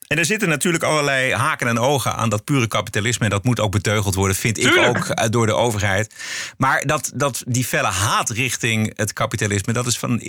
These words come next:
Speaker 1: dat is een andere aard. Eh, dat is de onderbuik van links. De o-, de, de,
Speaker 2: Ja,
Speaker 1: de,
Speaker 2: behoorlijk.
Speaker 1: de wereld moet, eh, eenvoudig vertaald worden en dan is het,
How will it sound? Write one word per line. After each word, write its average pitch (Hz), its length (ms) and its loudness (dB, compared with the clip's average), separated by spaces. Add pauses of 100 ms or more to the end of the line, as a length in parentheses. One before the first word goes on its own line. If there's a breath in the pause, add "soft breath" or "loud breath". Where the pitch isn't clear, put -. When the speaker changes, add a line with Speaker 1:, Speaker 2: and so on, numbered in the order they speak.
Speaker 1:
dat 123 120 0
is 110 60 -2
een 123 80 0
andere 117 320 0
aard. - 540 -6
Eh, - 200 -4
dat 202 120 0
is 175 100 -4
de 156 120 -2
onderbuik 135 500 2
van 156 160 0
links. 214 480 0 (180 loud breath)
De - 100 -8
o-, - 140 0
de, 135 300 -2 (180)
de, 151 120 0
Speaker 2:
Ja, 208 160 0
Speaker 1:
de, 170 60 -2
Speaker 2:
behoorlijk. 180 380 6
Speaker 1:
de 147 160 2
wereld 226 280 2
moet, 139 400 0
eh, 135 120 0 (160)
eenvoudig 165 520 2
vertaald 165 440 0
worden 139 320 0
en 131 140 -2
dan 123 100 0
is 120 160 0
het, - 300 -6